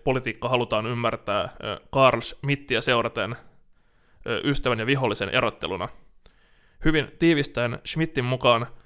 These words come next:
ö, poliittinen vihollinen on se, joka ei välttämättä itse painaisi liipaisinta, mutta tilaisuuden tullen vain antaisi vihollisensa kuolla. Paino on tässä erityisesti fraasilla "tilaisuuden tullen".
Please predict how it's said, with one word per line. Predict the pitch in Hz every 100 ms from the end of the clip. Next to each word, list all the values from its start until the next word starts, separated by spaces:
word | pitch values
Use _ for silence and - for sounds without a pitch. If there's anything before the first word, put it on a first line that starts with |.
| - - -
ö, | 127 113
poliittinen | 170 185 175 135
vihollinen | 131 147 131 113 110 120 -
on | 117 110
se, | 135 123 - - - - _ _ - -
joka | 131 139
ei | 131
välttämättä | 143 139 135 113 -
itse | - 202 170
painaisi | - 135 127 117 135
liipaisinta, | 151 139 113 101 95 98 - 110 -
mutta | - -
tilaisuuden | 156 160 139 123 113 110
tullen | 139 123 113 113 - - -
vain | 120 117
antaisi | 147 151 120 107 110 117 113 - - _ _
vihollisensa | 139 139 104 - 85 120 113 -
kuolla. | 147 131 107 92 95 - - - - _ _ - _ _ _ _ _ -
Paino | - 147 139
on | 117
tässä | 117 127 -
erityisesti | 107 135 123 -
fraasilla | - 139 127 123 113 113 -
"tilaisuuden | 156 143 117 117 110 113
tullen". | - 143 117 95 90 101